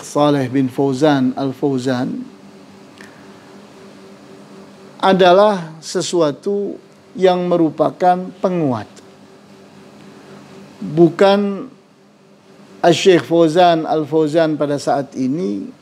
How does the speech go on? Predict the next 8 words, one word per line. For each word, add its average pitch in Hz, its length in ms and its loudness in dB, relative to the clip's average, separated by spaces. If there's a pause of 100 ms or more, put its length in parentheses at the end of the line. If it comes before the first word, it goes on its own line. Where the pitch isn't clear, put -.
(320)
eh, 156 240 -2
sedang 170 560 2
berdalil, 151 800 0 (680)
eh, 69 280 -12 (100)
kepada 160 680 2 (460)
sesuatu 156 560 0
yang 165 240 2
sesungguhnya 165 880 -4